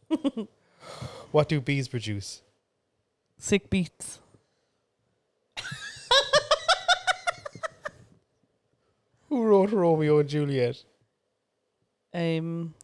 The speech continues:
Speaker 1: who wrote Romeo and Juliet? I did.
Speaker 2: You did.
Speaker 1: Me.
Speaker 2: H-, how many colours are there in a rainbow?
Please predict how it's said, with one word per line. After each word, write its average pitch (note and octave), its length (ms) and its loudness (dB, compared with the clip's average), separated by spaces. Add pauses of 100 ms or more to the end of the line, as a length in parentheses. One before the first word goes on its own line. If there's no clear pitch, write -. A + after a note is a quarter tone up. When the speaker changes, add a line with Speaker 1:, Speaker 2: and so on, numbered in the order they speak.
(160)
Speaker 1:
who G3 140 -2
wrote F#3 240 0
Romeo F#3 320 2
and F3+ 80 -2
Juliet? F3 440 -2 (1080)
I F3+ 180 2
did. E3 300 -2 (520)
Speaker 2:
You B2 120 -2
did. F#2+ 240 -6 (720)
Speaker 1:
Me. F#3 180 4
Speaker 2:
H-, F3 80 2 (140)
how C#3 100 4
many D3 220 0
colours C3+ 400 0
are A2+ 80 0
there A2 160 0
in G#2+ 80 0
a G#2 80 0
rainbow? G#2 500 -2